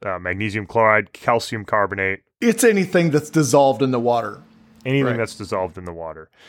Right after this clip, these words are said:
Speaker 1: And so that's river water. The oceans are about three point five percent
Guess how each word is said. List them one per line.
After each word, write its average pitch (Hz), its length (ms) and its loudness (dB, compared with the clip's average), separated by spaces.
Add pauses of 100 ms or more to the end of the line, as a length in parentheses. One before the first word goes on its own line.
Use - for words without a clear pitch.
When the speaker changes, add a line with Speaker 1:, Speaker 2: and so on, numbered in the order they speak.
(240)
Speaker 1:
And 113 180 -2
so 117 460 2 (500)
that's 120 240 2
river 113 220 4
water. 95 360 0
The 110 200 -4
oceans 127 540 2
are 104 120 0
about 104 240 2
three 123 220 0
point - 240 0
five 123 420 2
percent - 580 -4